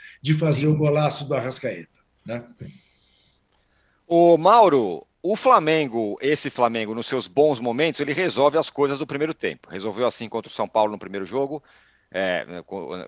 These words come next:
Speaker 3: no primeiro confronto. Resolveu contra o São Paulo, resolveu contra o Corinthians no primeiro jogo, e assim vai.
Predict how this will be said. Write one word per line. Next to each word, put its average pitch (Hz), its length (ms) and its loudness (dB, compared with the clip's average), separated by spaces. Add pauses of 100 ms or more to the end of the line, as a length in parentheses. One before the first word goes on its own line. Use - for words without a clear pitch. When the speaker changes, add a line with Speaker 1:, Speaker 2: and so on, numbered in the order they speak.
Speaker 3:
no 107 120 -10
primeiro 104 320 -10
confronto. 98 560 -6
Resolveu 101 320 -10
contra 104 140 -10
o - 40 -18
São 113 100 -6
Paulo, 131 220 2
resolveu 110 260 -4
contra 107 200 -10
o - 20 -20
Corinthians 107 360 -6
no 98 60 -8
primeiro 98 240 -10
jogo, 139 380 -2 (500)
e 139 140 0
assim 151 320 0
vai. 104 340 2